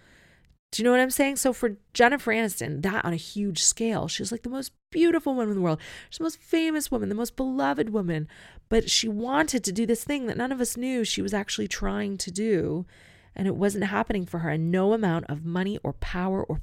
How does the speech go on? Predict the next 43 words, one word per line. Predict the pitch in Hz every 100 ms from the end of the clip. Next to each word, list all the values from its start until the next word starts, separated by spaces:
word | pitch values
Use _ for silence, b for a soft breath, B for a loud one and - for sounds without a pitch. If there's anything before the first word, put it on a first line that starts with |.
| -
fame | 196 175 165 170 b b b b b -
was | 180 160
making | 180 170 147
it | -
happen. | 175 180 170 147
And | 160
I | 175
love | 170 185 208 190
when | 165 160
famous | 160 160 165 -
women | 147 147
share | - 147
about | 151 - -
this, | -
because | - - 170
I | 165
know | 170
that | 170 160 B B B B -
real | 196 202
women | 165 160 - -
experience | - - 170 160 156 151
it | -
all | - 165
the | 165
time. | 175 202 180
And | 151 151
they're | 156
like, | 147 151
"Why? | - 180 202 160
Why | 143 185 214
can't | 190 196 180
I | 165
solve | 156 175 202 180
this?" | - - - - B B B B -
And | 180 175 - - _
it's | 190 -
so | - 196
difficult | 208 - - 190
to | 175
explain, | - - - 196 165
like, | 156 160
what | 156 170 170
a | 160 160